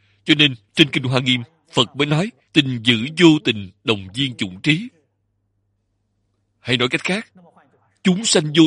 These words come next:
tình cũng là Phật. Chúng sanh vô tình cũng phải cung kính.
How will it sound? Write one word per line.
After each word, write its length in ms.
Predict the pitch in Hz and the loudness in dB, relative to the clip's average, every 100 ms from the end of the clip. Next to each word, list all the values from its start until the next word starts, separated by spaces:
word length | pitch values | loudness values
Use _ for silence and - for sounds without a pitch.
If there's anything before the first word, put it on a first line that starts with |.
| 147 | 2
tình 260 | 104 92 | -6 -6
cũng 200 | - 107 | -12 -6
là 100 | 147 | -6
Phật. 240 | - 101 - _ _ _ _ _ _ _ _ _ _ _ _ _ - | -2 -4 -6 _ _ _ _ _ _ _ _ _ _ _ _ _ -2
Chúng 240 | 180 240 | -2 -2
sanh 280 | 226 190 165 | -2 -2 2
vô 160 | 175 160 | 2 2
tình 300 | 135 104 101 | 0 -2 -8
cũng 140 | - 120 | -10 -4
phải 120 | 120 | -4
cung 280 | - 147 123 | 0 -2 0
kính. 260 | 143 190 | -2 -2